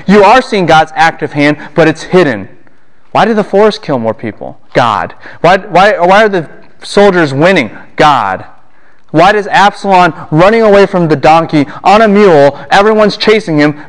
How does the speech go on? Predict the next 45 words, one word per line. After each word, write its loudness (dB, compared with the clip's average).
but 0
no 2
one's 0
touching -2
him? 0
Why 2
does -2
he, 2
why 2
does -2
his 0
head 0
get -2
caught 0
in -4
a -8
tree? -4
God. -10
See -8
how 0
that -2
works? -6
It's -20
always -2
God. -18
God 0
sets -6
the -6
tree -2
branch. -2
It's -2
at 0
the 0
right, 0
it's -4
at 0
the -6
perfect -4
height -2
to -4
lodge 0
right -2
under -6
his -12
head. -12